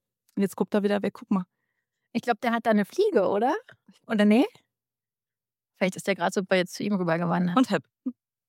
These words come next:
Speaker 1: Ah, nein. Kinder, kein Problem. Also klar, man hat hier so diesen Klassiker mal an dieser ersten Windel schnuppern lassen.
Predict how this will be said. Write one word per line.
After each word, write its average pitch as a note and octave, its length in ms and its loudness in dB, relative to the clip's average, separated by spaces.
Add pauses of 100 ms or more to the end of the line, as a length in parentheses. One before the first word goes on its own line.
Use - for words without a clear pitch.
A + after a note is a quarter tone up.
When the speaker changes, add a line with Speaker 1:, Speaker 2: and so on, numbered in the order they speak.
(2500)
Speaker 1:
Ah, F3 400 0 (240)
nein. D#3 460 0 (340)
Kinder, B3+ 400 4
kein F#3+ 240 -4
Problem. D3+ 520 -8 (1300)
Also F#3 200 -4
klar, E3+ 320 0
man F3 200 -2
hat E3 120 -6
hier G#3+ 120 -2
so F3 140 -6
diesen E3 260 -6
Klassiker G3+ 720 -2
mal F3 340 0
an F3+ 140 -4
dieser F3 260 0
ersten - 340 -4
Windel G#3+ 240 2
schnuppern B3 380 -2
lassen. B3+ 400 -2